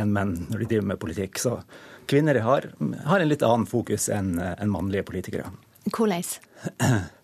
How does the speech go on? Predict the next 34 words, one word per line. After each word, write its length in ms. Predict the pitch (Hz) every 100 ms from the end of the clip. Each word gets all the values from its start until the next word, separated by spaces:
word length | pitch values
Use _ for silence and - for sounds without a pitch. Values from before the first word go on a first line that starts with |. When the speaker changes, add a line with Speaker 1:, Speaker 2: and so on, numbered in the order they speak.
| _ - - -
Speaker 1:
Ja, 80 | 117 135
vi 80 | 120
ser 160 | 139 123
at 140 | -
kvinner 400 | - 110 117 104 - - - - - -
for 100 | -
eksempel 460 | 107 - 123 110 98
er 160 | 98 101
mer 240 | 104 113 101
opptatt 320 | 107 - 87
av 320 | 90 101 104 - - - - - -
likestilling 640 | 110 143 156 - 147 147
i 20 |
politikken. 460 | 139 123 156 - 147
De 140 | 123 113
er 80 |
mer 160 | 107 101
opptatt 320 | 110 - 101 -
av 320 | 104 101 80 - - - 147
de 200 | 127 139 113 - 123 - 123
myke 300 | 135 151 120
verdier, 320 | 104 113 101
så 140 | - 104
å 40 | 104
si, 140 | 104
i, 300 | - 107 95
eh, 140 | 87 85 - - -
når 140 | 110
de, 200 | 82 113 - - -
ja, 80 | - 85 -
når 140 | 123 123
de 60 |
stemmer 360 | - 107 104 107
i, 60 | 104